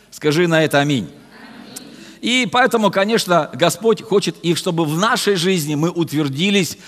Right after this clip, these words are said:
в том понимании, получили откровение, что Бог мой источник. Скажи: «Бог мой источник». Бог мой источник. И знаешь, когда Бог у нас источник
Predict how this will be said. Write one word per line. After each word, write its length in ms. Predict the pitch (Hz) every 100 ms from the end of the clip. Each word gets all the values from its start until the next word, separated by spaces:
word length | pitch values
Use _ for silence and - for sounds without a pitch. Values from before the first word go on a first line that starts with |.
| -
в 120 | - -
том 420 | 208 220 190 113
понимании, 600 | 160 165 170 170 151 139
получили 480 | 160 160 - 165 165
откровение, 840 | 165 160 160 156 170 190 175 135
что 460 | - 160 156 120 - -
Бог 600 | 117 107 160 160 139 - - -
мой 300 | 113 117 107
источник. 760 | 98 - 98 82 - - - - _ _ _ _ - - -
Скажи: 340 | 117 160 160
«Бог 380 | 120 143 160 123
мой 180 | 127 120
источник». 540 | - 107 - 78 69 - - - - - - - - - - - - - _ _ _ _ _ _ _
Бог 340 | - 92 139 127
мой 160 | 110
источник. 540 | 107 - 123 - 90 -
И 80 | 101
знаешь, 260 | 107 139 127
когда 300 | 117 120 120
Бог 380 | 117 175 - - _ _ _
у 100 | 123
нас 260 | 131 135 127
источник 560 | - 160 170 - 101